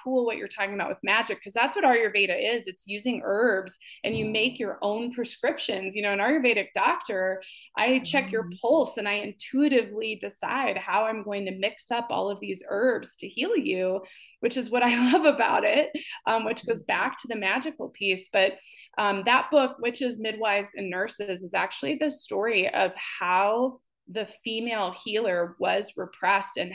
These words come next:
Speaker 1: how the masculine took over medicine and started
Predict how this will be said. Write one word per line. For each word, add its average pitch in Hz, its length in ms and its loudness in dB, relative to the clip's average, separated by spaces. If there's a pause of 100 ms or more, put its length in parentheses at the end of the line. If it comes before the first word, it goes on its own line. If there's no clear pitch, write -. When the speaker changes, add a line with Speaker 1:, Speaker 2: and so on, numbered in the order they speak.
(100)
Speaker 1:
how 190 460 0 (220)
the 180 60 -2
masculine 185 760 0
took - 260 -6
over 185 220 -2
medicine 185 520 -2
and 170 120 -4
started 175 420 -2